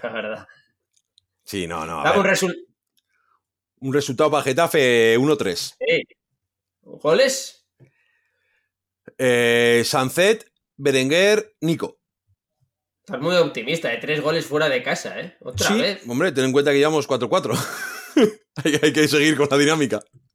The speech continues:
Speaker 1: Sancet, Nico y Williams, ¿has dicho?
Speaker 2: No, no, no.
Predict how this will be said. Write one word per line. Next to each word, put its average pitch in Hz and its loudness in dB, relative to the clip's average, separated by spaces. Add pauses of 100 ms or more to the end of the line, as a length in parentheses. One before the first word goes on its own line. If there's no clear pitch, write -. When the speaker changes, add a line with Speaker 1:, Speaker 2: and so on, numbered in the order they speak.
(680)
Speaker 1:
Sancet, 127 -2
Nico 190 -2
y 156 -4
Williams, 156 -2
¿has 147 -8
dicho? 160 -10
Speaker 2:
No, 139 2
no, 127 2
no. 101 -4